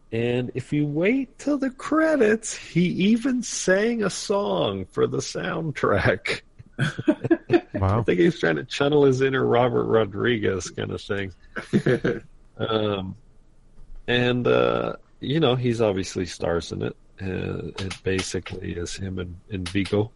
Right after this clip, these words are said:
Speaker 1: So two friends hired to police a small town that is suffering under the rule of a rancher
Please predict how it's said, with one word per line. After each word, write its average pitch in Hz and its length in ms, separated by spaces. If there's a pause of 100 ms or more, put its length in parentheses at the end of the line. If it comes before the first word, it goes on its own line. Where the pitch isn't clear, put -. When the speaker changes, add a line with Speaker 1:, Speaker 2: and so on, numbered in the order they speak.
(600)
Speaker 1:
So 98 300
two 202 280
friends 110 560
hired 113 440
to - 80
police 104 520
a 95 80
small 101 380
town 92 500
that 95 200
is 87 160
suffering 117 560
under 101 200
the 92 140
rule 107 520
of 95 120
a 92 80
rancher 92 640